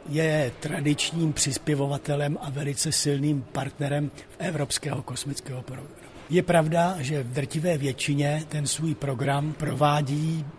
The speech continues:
prostřednictvím esa. A esa je evropská agentura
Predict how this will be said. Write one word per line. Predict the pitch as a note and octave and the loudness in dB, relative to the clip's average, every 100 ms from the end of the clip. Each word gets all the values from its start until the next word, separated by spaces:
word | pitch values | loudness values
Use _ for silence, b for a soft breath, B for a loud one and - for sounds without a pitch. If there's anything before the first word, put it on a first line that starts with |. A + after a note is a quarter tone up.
| - | -6
prostřednictvím | C3+ - D3+ C3+ D3 - C3+ D#3 D3+ - | -6 -2 -2 0 -2 -2 0 0 0 -4
esa. | - C#3+ - C#3+ - | -4 0 0 -2 -4
A | C#3+ - | -8 -4
esa | F3 F#3+ - B2+ - - - - | 0 2 2 -2 -8 -14 -20 -6
je | D#3+ D#3+ - | 2 2 2
evropská | - C#3+ D3 D3 - F#3 | -2 0 0 0 0 0
agentura | D#3 C3+ B2 B2 A#2+ A#2 | 0 -2 -4 -4 -4 -6